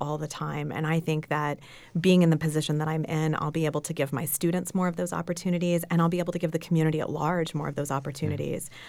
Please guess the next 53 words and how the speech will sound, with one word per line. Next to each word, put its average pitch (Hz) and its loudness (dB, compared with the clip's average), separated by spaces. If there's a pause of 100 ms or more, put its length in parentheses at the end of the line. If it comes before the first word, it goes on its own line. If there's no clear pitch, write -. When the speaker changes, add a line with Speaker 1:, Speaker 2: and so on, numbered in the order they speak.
(180)
Speaker 1:
So 151 0 (240)
I 254 6
don't 330 6
really 285 6
look 220 4
at 202 4
it 175 4
so 185 2
much 151 2
as 147 -4
pressure 165 0
on 156 0
me. 196 0
I 180 -2
think 196 0
it's 196 -6
more 196 2
opportunities 185 2
for 151 2
everybody 165 2
who 156 2
needs 160 4
a 151 4
voice 139 -2 (320)
and 165 2
who 160 4
deserves 147 2
that - -4
voice. - -6 (380)
Speaker 2:
I 139 8
don't 170 12
want 165 4
us - 2
to - 0
go 110 10
to 104 8
the 92 0
Webster's 92 2
Dictionary, 95 0
but - 0
how 170 4
would 180 6
you 123 4
define 101 2
poetry, 85 -2
and 87 -2
has 113 6
it 101 4 (120)
evolved? 92 0
Because 98 0
for - 2
many 117 4
people, 110 4